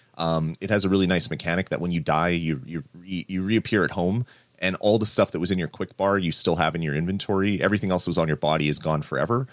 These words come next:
So I was making, like, chests and leaving them places and putting all my stuff in and, and trying to figure out how to beat this boss and destroyed the boss. And then I realized, "Oh, that's the first boss." And then I found out that the thing that the boss drops, it drops two things. You put one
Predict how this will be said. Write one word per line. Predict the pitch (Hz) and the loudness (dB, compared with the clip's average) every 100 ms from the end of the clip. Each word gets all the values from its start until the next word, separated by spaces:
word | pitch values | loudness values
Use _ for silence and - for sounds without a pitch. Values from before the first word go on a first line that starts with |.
| - _ - | -16 _ -4
So | - 101 | 2 6
I | 90 | 6
was | 95 90 | 4 2
making, | 95 - 92 85 80 - _ | -2 0 0 0 -4 -8 _
like, | 85 82 | -8 -4
chests | - 120 117 - - | 2 4 4 0 0
and | 90 78 80 | 0 0 0
leaving | 113 117 | 2 2
them | 110 104 | 4 2
places | - 107 104 104 95 92 85 | 2 2 4 4 4 4 2
and | 87 80 | 0 0
putting | 107 101 | 0 2
all | 92 | 2
my | 82 | 2
stuff | 76 - 113 - | 0 2 2 2
in | 95 92 90 | 2 2 2
and, | 80 78 78 | 0 0 -2
and | 85 | -2
trying | - 110 | 0 0
to | 107 | 0
figure | 92 92 | -2 0
out | 87 | 2
how | 90 | 0
to | |
beat | 80 87 | -2 -4
this | 82 - | -6 -2
boss | 85 87 78 - | 2 2 2 0
and | 80 71 | -2 -2
destroyed | 101 - 160 135 | -2 2 2 2
the | 101 | 2
boss. | 80 71 73 - - - _ 95 | 2 2 0 -2 -4 -16 _ -4
And | 98 | 2
then | |
I | 95 | 4
realized, | 92 87 80 - - | 4 4 2 2 2
"Oh, | 214 78 - | 2 0 -2
that's | 104 - | -6 -4
the | 101 | -6
first | - 135 - | -2 -2 0
boss." | 73 58 65 85 | 0 0 -2 0
And | 98 | 4
then | 104 | 2
I | |
found | - 101 98 | 2 0 2
out | 98 92 | 2 2
that | 87 113 - - _ - | 2 2 -2 -20 _ -12
the | 92 | -4
thing | 123 127 | 0 2
that | 113 92 | 2 2
the | |
boss | 92 92 - | 2 2 2
drops, | - 165 - - - | 0 0 0 -2 -2
it | 73 | -2
drops | - 87 - - | 0 0 0 -2
two | 208 | 0
things. | 226 82 71 78 - | 0 -2 -2 -4 -2
You | 90 | 0
put | 107 - | 0 -2
one | 87 98 127 123 | 0 2 2 0